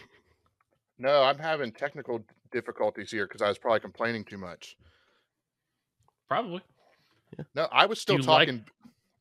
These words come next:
Speaker 1: about
Speaker 2: do you like
Speaker 1: Georgia's
Speaker 2: the pick of Joe Mixon?
Speaker 1: I mean, sure. It's
Speaker 2: Who
Speaker 1: not
Speaker 2: would
Speaker 1: the
Speaker 2: you have
Speaker 1: worst
Speaker 2: taken
Speaker 1: pick.
Speaker 3: No.
Speaker 2: instead?
Speaker 1: <laughs> So, I'm just looking at our,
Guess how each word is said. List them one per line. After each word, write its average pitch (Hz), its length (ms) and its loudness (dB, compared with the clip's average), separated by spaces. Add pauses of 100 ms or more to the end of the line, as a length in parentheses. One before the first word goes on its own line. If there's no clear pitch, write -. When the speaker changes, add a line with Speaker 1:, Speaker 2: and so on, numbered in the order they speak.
(380)
Speaker 1:
about 131 280 0
Speaker 2:
do - 80 -6
you 147 120 0
like 127 240 4
Speaker 1:
Georgia's 147 120 -4
Speaker 2:
the 165 80 4
pick 170 320 4
of 147 220 0
Joe 151 200 4
Mixon? 170 440 -2 (1800)
Speaker 1:
I 117 140 -8
mean, 110 200 -8
sure. 90 500 -10 (1200)
It's 117 140 -10
Speaker 2:
Who - 60 -6
Speaker 1:
not - 120 4
Speaker 2:
would - 120 2
Speaker 1:
the - 40 -2
Speaker 2:
you - 60 2
have - 80 8
Speaker 1:
worst 139 100 4
Speaker 2:
taken 151 180 8
Speaker 1:
pick. 113 80 8 (140)
Speaker 3:
No. 104 160 0 (480)
Speaker 2:
instead? 330 180 6
Speaker 1:
<laughs> 381 80 -2 (1900)
So, 160 240 6 (840)
I'm 156 120 6
just 220 140 -6
looking 180 220 0
at 151 100 6
our, 135 140 6